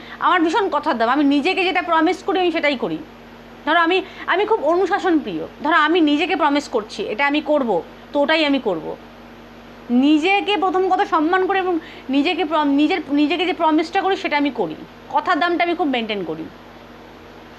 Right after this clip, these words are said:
তো আমি নিজেকে প্রমিস করেছি, দশ হাজার না হলে আসবো না সাবস্ক্রাইবার। আমার তো এতদিনে দু হাজার উনিশে চ্যানেলটা, মানে, আমার খোলা, YouTubeটা আঠেরো, আঠেরোতে না উনিশে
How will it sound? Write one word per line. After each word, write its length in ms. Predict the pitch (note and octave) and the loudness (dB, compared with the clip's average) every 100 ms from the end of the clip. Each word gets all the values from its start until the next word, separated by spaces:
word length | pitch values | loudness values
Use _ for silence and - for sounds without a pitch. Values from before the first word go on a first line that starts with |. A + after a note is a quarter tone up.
| - - - - - - - - | -20 -20 -20 -20 -20 -20 -20 -4
তো 60 | D#4 | 2
আমি 100 | E4 | 4
নিজেকে 280 | D#4+ F4 F#4+ | 4 4 2
প্রমিস 360 | F4+ F4+ G4+ | 2 2 0
করেছি, 260 | G4 F#4+ F4+ | 0 0 2
দশ 240 | D4+ D#4 | 2 2
হাজার 180 | F4 F4 | 0 2
না 120 | D#4+ | 2
হলে 180 | D#4+ E4 | 2 2
আসবো 240 | D4 D4 | 0 0
না 80 | C#4+ | -2
সাবস্ক্রাইবার। 500 | C#4 C4 - A3 A3 | -2 -6 -4 -2 0
আমার 180 | A3+ D4 D4+ | 2 2 2
তো 60 | |
এতদিনে 380 | F4 F#4 F#4+ G4+ G4+ - - B3 | 2 2 2 2 0 -8 -4 -2
দু 140 | B3 | 2
হাজার 300 | B3 D4+ F#4+ | 2 2 2
উনিশে 680 | E4+ D#4 D#4+ G4 A4+ G4+ B3 G#3 - - | 4 4 4 2 2 2 0 -4 -14 -4
চ্যানেলটা, 460 | C#4+ D4+ D#4+ E4 | 0 2 2 0
মানে, 160 | D#4 D4+ | 2 2
আমার 120 | D#4 | 2
খোলা, 320 | D#4 D4 C4+ | 0 0 2
YouTubeটা 640 | C4 C4+ C#4 D4+ - E3+ C#3 - - - A#3+ B3+ | 2 2 0 -2 -2 -4 -4 -12 -16 -6 -2 -2
আঠেরো, 440 | B3 B3 D4 F4 E4 B3 | -2 -2 0 0 -2 0
আঠেরোতে 500 | C4 C4+ F#4 G4 G#4 | 2 2 0 0 2
না 120 | G4+ | 2
উনিশে 320 | D#4+ D#4 - | 2 2 -2